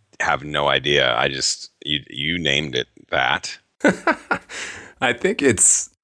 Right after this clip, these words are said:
Speaker 2: things that come across our desk that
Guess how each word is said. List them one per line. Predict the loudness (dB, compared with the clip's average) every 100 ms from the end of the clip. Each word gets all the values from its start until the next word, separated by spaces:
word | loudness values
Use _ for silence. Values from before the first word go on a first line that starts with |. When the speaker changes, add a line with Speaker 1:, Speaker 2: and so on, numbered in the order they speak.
| _ _
Speaker 2:
things | -4 0 0 2
that | 2
come | 2 2
across | 2 4 4 4
our | 2
desk | 0 0 2 2 0 -2 -12
that | -4 -2 -2